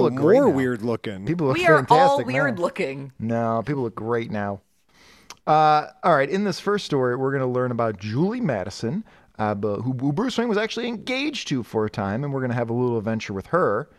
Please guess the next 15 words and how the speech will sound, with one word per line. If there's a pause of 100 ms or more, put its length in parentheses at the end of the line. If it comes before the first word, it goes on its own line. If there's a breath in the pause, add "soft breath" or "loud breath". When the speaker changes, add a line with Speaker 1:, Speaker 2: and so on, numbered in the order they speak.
(140 soft breath)
Speaker 1:
Till
you
realize
how
fucking
irresponsible
that
is. (100)
Speaker 3:
Yep.
Speaker 2:
Yes. (260 loud breath)
Yeah,
so
basically
Julie
Madison,